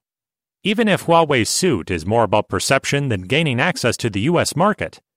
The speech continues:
it's possible that the company could win in court. Ku says that Huawei's due process claim is its weakest. "Due process is for fundamental rights, and you don't have a fundamental right to do business with the federal government,"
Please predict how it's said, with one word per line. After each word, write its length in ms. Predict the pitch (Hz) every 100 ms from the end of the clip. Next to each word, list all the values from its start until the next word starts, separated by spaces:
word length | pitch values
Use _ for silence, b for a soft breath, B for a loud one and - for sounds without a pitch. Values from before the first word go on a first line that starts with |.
| _ _ -
it's 140 | 117 -
possible 440 | 147 151 147 151
that 140 | 131 113
the 80 |
company 380 | 110 165 180 185
could 200 | - 214
win 200 | 127 107
in 100 | 101
court. 440 | - 151 95 - - _ _ _ _ _ _ _ _ -
Ku 240 | 156 156
says 320 | 117 143 143
that 200 | - 104
Huawei's 540 | - 170 180 143 139 98
due 160 | 143
process 540 | 147 170 196 - 113 -
claim 440 | - 127 139 156 _
is 120 | - 175
its 200 | 180 -
weakest. 520 | 220 - 76 - - _ _ _ _ _ _ _ _ -
"Due 140 | 107 123
process 440 | 120 117 107 -
is 120 | 101
for 140 | - 113
fundamental 580 | 202 190 147 208 113
rights, 440 | 82 85 - - - _ _ _ -
and 240 | 117 180
you 80 | 143
don't 200 | 160 139
have 160 | 143 113
a 60 |
fundamental 540 | - 165 131 135 113 92
right 260 | 139 -
to 80 | -
do 140 | 92
business 420 | 101 120 113 98 -
with 120 | 101
the 80 | 92
federal 320 | 123 101 85
government," 500 | 156 151 78 80